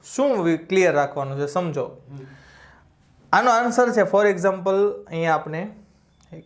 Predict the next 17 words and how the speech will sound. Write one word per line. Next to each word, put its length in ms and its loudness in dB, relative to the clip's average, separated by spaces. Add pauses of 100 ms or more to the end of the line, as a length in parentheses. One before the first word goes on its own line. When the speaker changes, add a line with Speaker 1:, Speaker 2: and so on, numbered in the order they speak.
Speaker 1:
મિનિટ 200 -14
સર. 140 -6
Speaker 2:
હા. 520 -14
Speaker 1:
હમ. 180 -10
Speaker 2:
ના, 120 -6
ના, 60 -6
બ-, 240 -8
બ્લોક 300 -10
કરી 100 -12
દે. 200 -18 (3500)
Speaker 1:
હમ. 120 0 (1120)
આ 160 4
અહીંયા 240 4
જેટલું 400 4
તમને 240 4
દેખાય 400 4
છે, 220 -10